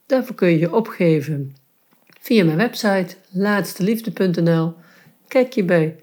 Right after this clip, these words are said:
gratis en dan zie je inschrijven webinar staan.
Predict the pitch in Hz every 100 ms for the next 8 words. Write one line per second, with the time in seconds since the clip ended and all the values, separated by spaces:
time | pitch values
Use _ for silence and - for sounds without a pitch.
0 | _ - 214 202 175 175 165 - 208 170
1 | 165 165 160 - 220 175 - 175 160 160
2 | 151 156 139 139 135 - - 135 135